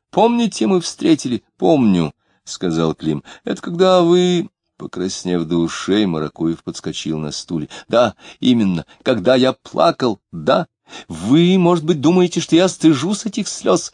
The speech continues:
Вы плохо думаете». «Что ж делать?» — возразил Клим, пожимая плечами. «Я ведь и не пытаюсь щеголять моими мыслями».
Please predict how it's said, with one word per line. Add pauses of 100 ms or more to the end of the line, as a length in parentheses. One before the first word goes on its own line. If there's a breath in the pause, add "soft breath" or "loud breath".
Вы
плохо
думаете». (420)
«Что
ж
делать?» — (440)
возразил
Клим,
пожимая
плечами. (680)
«Я
ведь
и
не
пытаюсь
щеголять
моими
мыслями».